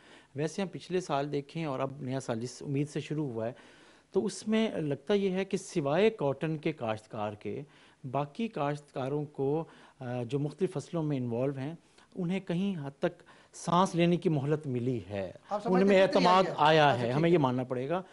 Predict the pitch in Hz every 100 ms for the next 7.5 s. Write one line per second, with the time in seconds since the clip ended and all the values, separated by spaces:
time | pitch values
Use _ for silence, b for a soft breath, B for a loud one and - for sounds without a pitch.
0 | B 175 156 180 190 156 156 180 175 175
1 | 175 139 139 156 160 170 165 147 135 135
2 | - 139 147 147 139 127 147 139 147 147
3 | 123 120 - 190 202 220 233 - 185 180
4 | 165 156 - 160 156 139 147 147 180 180
5 | B B - 151 139 190 196 190 180 185
6 | 180 185 247 220 135 143 135 139 147 143
7 | 131 123 131 180 185